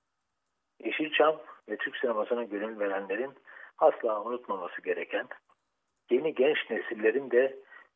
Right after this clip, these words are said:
onların bu başarısından, onların bu performansından ve onların bu yoklukla mücadelesinden büyük dersler alması gereken dev bir sanatçı. bin dokuz yüz on dokuz F M'e ve şahsında sana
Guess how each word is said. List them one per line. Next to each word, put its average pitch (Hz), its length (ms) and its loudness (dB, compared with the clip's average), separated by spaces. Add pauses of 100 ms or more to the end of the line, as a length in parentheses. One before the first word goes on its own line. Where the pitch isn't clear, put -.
(140)
onların 151 500 4
bu 156 120 4
başarısından, 143 760 6
onların 147 480 0
bu 143 80 2
performansından 143 1000 6
ve 147 60 6
onların 147 500 2
bu 147 100 4
yoklukla 147 520 4
mücadelesinden 120 1000 4 (600)
büyük 123 440 -4 (380)
dersler 107 380 4
alması 95 420 -2
gereken 117 500 0 (600)
dev 113 220 4
bir 90 200 -12
sanatçı. - 460 -8 (1500)
bin 135 80 -10
dokuz 143 220 2
yüz 139 60 4
on 147 140 4
dokuz 127 220 0
F 117 240 2
M'e 110 360 0 (500)
ve 110 220 2 (220)
şahsında 101 480 -2 (100)
sana 95 300 -4